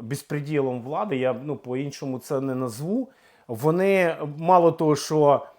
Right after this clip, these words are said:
е, вивчають зараз з цим диким, я, що я говорив, пінгвінів за наші з вами гроші, а паралельно вони травлять армію. Паралельно вони сьогодні завели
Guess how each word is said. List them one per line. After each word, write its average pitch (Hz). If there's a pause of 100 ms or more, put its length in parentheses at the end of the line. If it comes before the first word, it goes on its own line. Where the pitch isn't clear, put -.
(300)
е, 139
вивчають 151
зараз 135
з -
цим 127
диким, 120
я, 117
що 135
я 123
говорив, 123
пінгвінів 156 (640)
за 135
наші 160
з 127
вами 147
гроші, 123 (260)
а 170
паралельно 311
вони 226
травлять 202
армію. 104
Паралельно 233
вони 196
сьогодні 185
завели 175